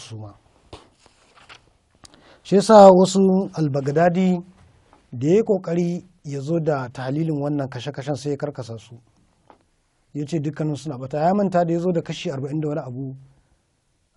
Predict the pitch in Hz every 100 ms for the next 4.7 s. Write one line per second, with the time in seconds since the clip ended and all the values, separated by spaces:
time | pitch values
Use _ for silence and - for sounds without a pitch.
0 | - 113 - 156 156 160 - - 160 160
1 | 151 139 143 _ _ _ _ _ _ _
2 | _ _ _ _ _ _ _ _ - 139
3 | 135 120 117 123 123 143 143 143 - 143
4 | 147 135 147 156 135 127 123